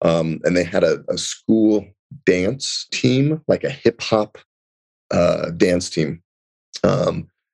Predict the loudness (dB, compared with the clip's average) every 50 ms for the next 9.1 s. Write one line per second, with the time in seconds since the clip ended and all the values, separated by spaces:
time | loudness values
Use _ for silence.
0 | _ 0 2 2 2 2 2 0 0 0 0 2 2 2 4 4 2 2 2 2
1 | 2 2 2 2 0 0 0 -2 0 0 0 2 2 2 2 2 2 0 0 -2
2 | -4 -6 -6 -2 0 0 0 0 0 0 0 0 0 0 -2 -2 -2 -4 -2 -2
3 | -2 0 2 2 0 0 0 -2 -2 0 0 0 2 2 0 0 0 0 -4 -2
4 | 0 0 0 0 -2 0 0 0 0 0 -2 -6 -4 -2 0 2 2 2 2 2
5 | 0 0 -2 -2 -4 -6 -6 -4 -4 -4 0 0 0 0 2 2 2 2 2 0
6 | 0 0 0 0 0 0 2 2 2 2 2 0 0 2 2 2 2 0 0 0
7 | 0 2 2 2 0 0 0 -2 -4 -2 0 0 0 0 -2 -2 -4 -4 0 0
8 | 0 2 2 2 0 0 0 -4 -6 -6 -2 0 2 2 2 2 2 2 0 0
9 | -2 -4